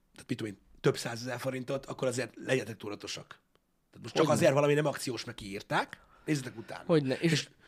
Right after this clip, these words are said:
Speaker 1: igen.
Speaker 2: mondja, mondja, csak nyugodtan.
Speaker 1: Bocsánat, csak utána, utána nem fogtok hadonászni az öklötökkel, hogy átbasztak.
Speaker 2: Ja, ja, ja.
Speaker 1: Hogyha egy kicsit végig
Speaker 2: Igen.
Speaker 1: gondoljátok,
Speaker 2: Meg egyébként például az árukeresőn is, meg azt hiszem az Iponon is,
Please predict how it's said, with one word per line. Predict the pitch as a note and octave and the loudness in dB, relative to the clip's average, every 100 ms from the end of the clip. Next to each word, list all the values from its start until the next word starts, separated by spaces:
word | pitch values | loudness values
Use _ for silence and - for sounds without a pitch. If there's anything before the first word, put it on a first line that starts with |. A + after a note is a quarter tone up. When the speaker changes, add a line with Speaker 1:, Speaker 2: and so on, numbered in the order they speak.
| - | -10
Speaker 1:
igen. | C3+ F#3 | -4 6
Speaker 2:
mondja, | F#3+ | 8
mondja, | F#3+ D3 | 8 6
csak | - | 4
nyugodtan. | E3 C#3 F#3+ | 4 6 6
Speaker 1:
Bocsánat, | D#3 D#3+ | 4 0
csak | F#3 - | -2 2
utána, | G3+ G3+ G3 | 6 8 8
utána | G3 G3+ G#3+ | 8 8 8
nem | A3 | 6
fogtok | E3 D#3 | 4 6
hadonászni | E3 E3 C3 C3 C#3 | 6 6 4 -2 -2
az | |
öklötökkel, | C3+ C3 B2+ A#2+ C3 | -2 -2 -4 -2 -2
hogy | B2+ | 0
átbasztak. | A#2 G#2 G#2+ - - - - _ _ _ - | -2 -4 -6 -4 -6 -8 -14 _ _ _ 0
Speaker 2:
Ja, | F3+ D3 | 6 8
ja, | C3+ | 8
ja. | C3+ | 6
Speaker 1:
Hogyha | C#3 E3 | 6 6
egy | D#3 | 6
kicsit | E3 D#3+ C3+ - _ _ _ _ _ _ - | 4 0 -4 -12 _ _ _ _ _ _ -4
végig | C#3 C#3+ | 2 4
Speaker 2:
Igen. | C#3+ C3+ | 4 2
Speaker 1:
gondoljátok, | - - C3 - | -4 -8 -4 6
Speaker 2:
Meg | F#3 | 8
egyébként | A3 A3 A#3 | 10 8 8
például | G3 A3+ G3 | 8 8 8
az | F3 | 8
árukeresőn | G3 G#3 G#3 A#3 A3+ - A#3 B3 | 8 8 8 8 8 8 6 6
is, | B3 | 4
meg | - E3 - | 4 2 4
azt | A3 | 0
hiszem | B3 F3+ | 0 0
az | D3 - | -2 0
Iponon | G#3 F#3+ F#3 F#3 F3+ | 0 2 2 4 4
is, | G#3 A3+ - | 2 0 -8